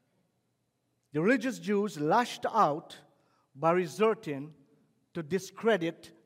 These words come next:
Jesus. At times, when Jesus faced off with these opponents,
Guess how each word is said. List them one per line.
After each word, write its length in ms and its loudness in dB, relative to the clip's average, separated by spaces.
Jesus. 720 -8
At 140 -10
times, 560 4
when 180 -2
Jesus 280 -6
faced 340 2
off 340 4
with 200 -4
these 160 -4
opponents, 680 -4